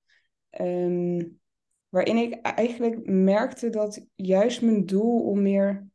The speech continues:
te verbinden met anderen en vanuit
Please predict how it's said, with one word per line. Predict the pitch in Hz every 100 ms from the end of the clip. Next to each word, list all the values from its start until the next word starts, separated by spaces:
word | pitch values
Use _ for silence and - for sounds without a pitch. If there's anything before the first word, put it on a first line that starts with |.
| _
te | - 196
verbinden | 185 190 220 208
met | 190
anderen | 190 190 185 175 170 170 -
en | 190 185
vanuit | 185 185 180 180 170